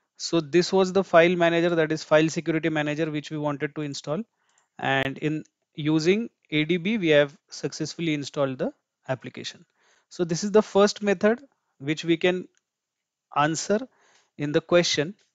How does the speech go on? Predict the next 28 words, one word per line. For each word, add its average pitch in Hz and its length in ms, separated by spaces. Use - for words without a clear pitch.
Let's 165 320
look 180 160
into 185 200
the 220 120
next 156 340
method. 127 320
So - 220
that 160 160
was 180 160
about 175 260
our 180 80
first - 380
method. 190 340
Let's 147 380
move 156 280
to 175 80
the 170 100
next 151 380
method. 143 400
So - 180
method 185 440
two 220 160
is 196 220
the 185 160
easiest 190 400
one, 208 340
which 160 320
we 185 280